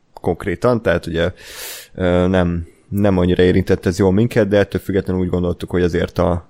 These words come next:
Toon App szekerét ugyanúgy tolni kell, és, ö, a Westworld azért van annyira érdekes sorozat szerintem, hogy pont egy ilyen heti recap-re tökéletesen alkalmas, mert lehet teorizálni, lehet beszélgetni arról, hogy egyáltalán mi történt, nem az, hogy mi fog történni, hanem hogy próbáljuk értelmezni a látottakat.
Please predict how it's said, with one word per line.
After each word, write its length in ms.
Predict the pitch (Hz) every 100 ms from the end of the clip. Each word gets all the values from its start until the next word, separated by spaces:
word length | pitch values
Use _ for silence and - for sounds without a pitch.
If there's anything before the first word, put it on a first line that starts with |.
| -
Toon 200 | - 92
App 220 | 87 -
szekerét 500 | - 95 - 90 85
ugyanúgy 260 | 92 87 85
tolni 300 | 104 104 104
kell, 280 | 113 107 101 - - _
és, 420 | - 90 87 -
ö, 260 | 92 90 90
a 80 | -
Westworld 400 | 98 110 - 95
azért 220 | 90 95
van 140 | 95 101
annyira 440 | 92 92 87 85 - _ _ _ -
érdekes 400 | 98 92 - 87
sorozat 320 | 101 92 87
szerintem, 340 | - 92 87
hogy 120 | 87
pont 280 | - 104 90
egy 140 | 90 87
ilyen 120 | 87
heti 260 | 85 -
recap-re 960 | 90 85 90 85 - - - _ - 92
tökéletesen 560 | - 87 92 87 - 104
alkalmas, 480 | 104 - 92 87
mert 140 | - 90
lehet 180 | 90 87
teorizálni, 640 | 110 104 92 92 87 87
lehet 180 | 90 85
beszélgetni 500 | 85 - 90 87 87
arról, 240 | 87 87
hogy 220 | 87 85 -
egyáltalán 340 | 90 87 170
mi 120 | 175 107
történt, 560 | 107 92 - 101 117
nem 120 | 104
az, 120 | 92 -
hogy 100 | 92
mi 80 |
fog 220 | 98 95 -
történni, 340 | 87 - 90
hanem 80 | 90
hogy 100 | 92
próbáljuk 360 | - 98 92
értelmezni 580 | 87 98 - 90 90 82
a 60 | 87
látottakat. 680 | 90 92 107 - 120 135